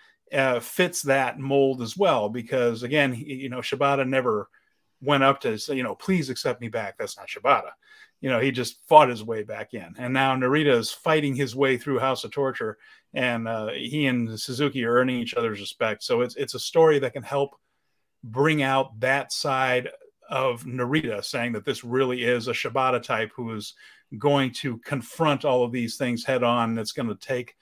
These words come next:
a lot to get him to respect anybody because, you know, he considers himself, uh, the, the,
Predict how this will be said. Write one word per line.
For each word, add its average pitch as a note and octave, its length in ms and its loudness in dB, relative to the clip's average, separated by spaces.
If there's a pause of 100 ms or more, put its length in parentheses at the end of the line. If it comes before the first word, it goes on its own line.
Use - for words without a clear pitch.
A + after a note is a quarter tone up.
(320)
a A#2 80 4
lot A#2 480 4
to A#2 100 -8
get A2 200 -2
him A#2 200 -4
to A#2 80 -6
respect A2 420 -2
anybody A2+ 500 -4
because, G2+ 480 -14
you A2 120 -8
know, G2+ 80 -10
he A2 80 -16
considers G2+ 400 -14
himself, A#2 480 -4 (360)
uh, G2 200 -8 (160)
the, G2+ 160 -10 (100)
the, G2+ 140 -6